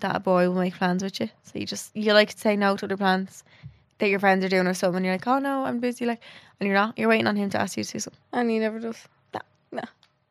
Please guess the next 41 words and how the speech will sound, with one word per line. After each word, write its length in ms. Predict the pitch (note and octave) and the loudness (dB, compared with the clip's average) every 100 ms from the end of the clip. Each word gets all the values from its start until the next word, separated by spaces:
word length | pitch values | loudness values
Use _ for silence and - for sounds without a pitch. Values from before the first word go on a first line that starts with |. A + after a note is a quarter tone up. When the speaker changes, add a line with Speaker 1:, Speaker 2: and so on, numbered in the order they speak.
| _ - | _ -6
Speaker 1:
So 100 | C4+ | 0
don't 380 | A3 C#4 C#4+ A#3+ | 6 6 6 4
wait. 320 | A#3+ B3 - | 4 4 2
Don't, 260 | B3 C#4 C4 - | 0 0 -6 2
Speaker 2:
Don't 340 | C4+ D4 C#4 | 4 4 2
Speaker 1:
not 120 | B3 B3+ | 4 6
Speaker 2:
wait 140 | C#4 | 6
Speaker 1:
make 100 | B3 | 4
Speaker 2:
on 80 | B3 | 4
a 40 | |
Speaker 1:
plans 480 | A3+ A3 C#4+ D4 A#3 | 4 4 4 4 2
Speaker 2:
man. 60 | G3 | -2
Speaker 1:
for 140 | A3 | -2
a 80 | G3 | 0
man. 420 | F#3+ F#3+ F3 E3 _ _ | 0 2 0 -4 _ _
Speaker 2:
Ever. 460 | - C4 D#4+ A#3+ G3 - _ - | 4 4 8 6 4 -10 _ -2
Speaker 1:
Honestly. 640 | A3+ A3+ A#3+ - G3 F3 - | 0 0 -4 -8 -10 -8 4
Speaker 2:
Ever 240 | F#4 F#4+ | 6 6
Speaker 1:
That 40 | D#4+ | 4
Speaker 2:
in 60 | C#4 | 6
Speaker 1:
is 60 | |
Speaker 2:
life. 200 | A#3+ A3+ | 6 6
Speaker 1:
a 40 | A#3 | 2
waste 340 | B3 C4 - | -2 -4 -6
of 80 | A3+ | -6
your 100 | A3 | -4
time, 280 | G#3+ G3 F#3 | 0 0 0
and 80 | F#3+ | -2
you 60 | |
look 180 | F#3+ G3+ | -2 -2
back 240 | F#3+ F#3 - | -4 -4 -8
and 60 | |
be 60 | F#3 | -10
like, 120 | F3+ | -10
"What 80 | G3 | -8
the 60 | C#4+ | -4
fuck?" 80 | |
Speaker 2:
Yeah, 220 | D#4+ C#4 B3 | -2 -4 -6
teenager 540 | - E4+ F#4+ D#4+ C4+ G3 | -2 2 4 4 4 4
or 60 | |
not. 280 | A3+ C4+ | 6 4